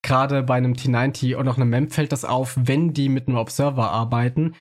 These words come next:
Memp musste das ja an dem einen Tag auch, als er gecocastet hatte mit T ninety, dass die bisweilen relativ schlecht darin sind, mit einem Observer zusammenzuarbeiten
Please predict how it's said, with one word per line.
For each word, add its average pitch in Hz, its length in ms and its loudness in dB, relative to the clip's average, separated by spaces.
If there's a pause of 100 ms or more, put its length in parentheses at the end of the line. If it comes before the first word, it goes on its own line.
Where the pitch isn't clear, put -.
(220)
Memp 131 340 0
musste 131 360 0
das 123 140 0
ja 127 60 0
an 120 60 0
dem 120 120 0
einen 123 240 2
Tag 120 260 0
auch, 135 240 -2
als 127 240 -4
er 120 80 0
gecocastet 143 840 -4
hatte 165 160 -2
mit 165 180 -2
T - 100 -4
ninety, 160 480 -2 (500)
dass 135 340 -2
die 127 480 2 (400)
bisweilen 165 720 2
relativ 127 460 -2
schlecht - 520 -2
darin 135 300 0
sind, 127 360 0
mit 127 200 -2
einem 127 120 0
Observer 123 460 0
zusammenzuarbeiten 127 1400 0